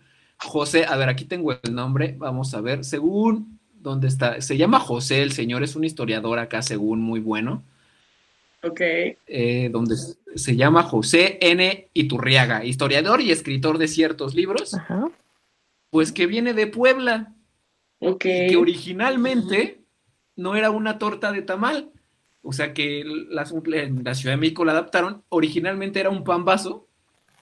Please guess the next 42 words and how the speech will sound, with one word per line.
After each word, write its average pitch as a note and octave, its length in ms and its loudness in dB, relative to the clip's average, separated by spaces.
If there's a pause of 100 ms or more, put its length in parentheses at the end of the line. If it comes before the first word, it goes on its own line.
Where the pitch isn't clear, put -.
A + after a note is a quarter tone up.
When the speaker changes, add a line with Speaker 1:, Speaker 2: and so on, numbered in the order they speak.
(120)
Speaker 1:
con D3 160 -2
enchiladas, A3+ 760 0 (720)
o D3 100 -12
sea, E3 240 -2
era F#3+ 100 -2
una G#3+ 80 4
Speaker 3:
Nada C#4 120 2
que - 60 -12
Speaker 1:
torta D#4+ 280 8
de F4+ 60 6
Speaker 3:
ver. F4+ 120 0
Speaker 1:
enchiladas, G3 680 -4 (120)
o G3 100 -12
sea, F3 180 -4
pero D#3+ 180 -4
en C3+ 120 -10
pan D#3+ 200 0
de E3 80 0
pan F#3 200 0
vaso, G4 400 4 (600)
y D#3+ 520 4
la F#3 140 -2
raza B3 320 -4
acá D#4 220 0
lo, A#3 360 0
lo A3+ 160 -4
adoptó G#3 540 0
a G#3 160 2
su G#3 140 -6
manera, G#3 520 0 (1200)
y D#3 140 4
ahora D#3+ 220 2
es D#3+ 80 -4
lo E3+ 100 -8
que E3+ 120 -12
conocemos D3 560 -8
como B2+ 540 -6
el B2+ 300 0
mejor C#3 320 4
desayuno C3 540 0
de A2+ 140 -2
México, - 460 -4